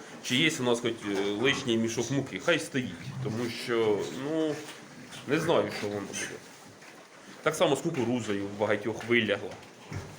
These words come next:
Ми тут ось їздили в сусіднє село, да? То перші рядків три-чотири від поля, добрий вечір. Пересівать, не пересівать. Ну, я там читав, книжки написано,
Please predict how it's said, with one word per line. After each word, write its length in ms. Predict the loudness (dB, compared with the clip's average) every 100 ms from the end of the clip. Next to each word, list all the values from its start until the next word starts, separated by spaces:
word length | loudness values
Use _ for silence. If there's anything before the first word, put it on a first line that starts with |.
| -14 -8 0
Ми 100 | 0
тут 160 | 2
ось 180 | 0 0
їздили 380 | -2 2 2 2
в 40 |
сусіднє 500 | 0 -4 -4 0 2
село, 360 | 2 0 2 2 4
да? 160 | 4 4 -4 -8 -8 -8 -8 -10 -4
То 80 | 0
перші 540 | 6 6 4 2 0 0 -4
рядків 420 | 2 2 4 0 4
три-чотири 580 | 2 2 2 4 4
від 140 | 4 0
поля, 420 | 4 4 6 4 0 -4 -4 -6 -20 -4
добрий 260 | 0 4 4
вечір. 360 | 4 0 -4 -10 -12 -18 -14 -12 -12 -18 -20 -20 -20 -6
Пересівать, 760 | 2 2 4 2 2 4 2 0
не 100 | -2
пересівать. 800 | 0 0 0 0 4 6 4 2 -10 -16 -18 -20 -20 -20 -20 -20 -20 -4
Ну, 180 | 2 4
я 60 |
там 160 | 4 2
читав, 400 | 0 4 4 4 0 -14 -14 -16 -16 -18 -18 -16 -8
книжки 340 | 2 2 4 4
написано, 420 | 4 2 0 0